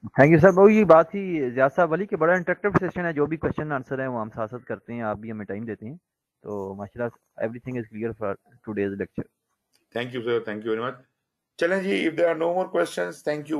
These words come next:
Speaker 2: very much for your time and interactivity। बहुत मजा आया आपके साथ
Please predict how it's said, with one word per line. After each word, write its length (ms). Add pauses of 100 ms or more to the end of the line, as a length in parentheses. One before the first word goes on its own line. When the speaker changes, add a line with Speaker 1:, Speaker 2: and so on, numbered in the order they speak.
Speaker 2:
very 220
much 140
for 140 (100)
your 100 (500)
time 340 (100)
and 200
interactivity। 760
बहुत 220
मजा 240
आया 180
आपके 200
साथ 260